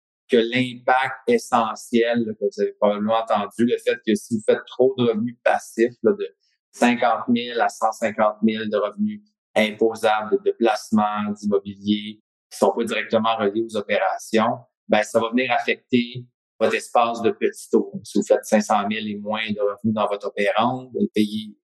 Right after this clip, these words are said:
près de douze point deux, là, dépendant de votre statut, là. Mais là, si vous faites trop de revenus passifs, vous allez le perdre, ce petit taux-là. Fait que là, vous allez vous retrouver à payer vingt-six point cinq pour cent d'impôts. Donc là, c'est là qu'il faut être stratégique sur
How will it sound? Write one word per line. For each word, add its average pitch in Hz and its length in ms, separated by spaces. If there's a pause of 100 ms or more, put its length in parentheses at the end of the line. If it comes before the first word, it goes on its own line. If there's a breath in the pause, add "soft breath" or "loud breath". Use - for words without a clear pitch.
(240)
près 120 140
de 110 40
douze 117 300
point 107 200
deux, 131 240
là, 127 100
dépendant 110 380
de 117 80
votre 107 160
statut, - 480
là. 151 160 (540)
Mais 110 160 (320)
là, 120 180
si - 260
vous 110 100
faites 123 160
trop 131 140
de 123 60
revenus 117 200
passifs, 117 300
vous 131 100
allez 113 160
le 104 140
perdre, 117 220 (460)
ce - 160
petit - 340
taux-là. 110 400 (600)
Fait 117 80
que 117 80
là, 131 80
vous 120 120
allez 123 160
vous 131 100
retrouver 127 300 (100)
à 113 120
payer 120 300
vingt-six 117 420
point 117 180
cinq 110 180
pour 104 120
cent 107 180
d'impôts. 101 400
Donc 104 220
là, 131 160 (300 loud breath)
c'est - 320
là 143 200
qu'il - 120
faut 135 120
être 127 120
stratégique 123 760
sur 120 300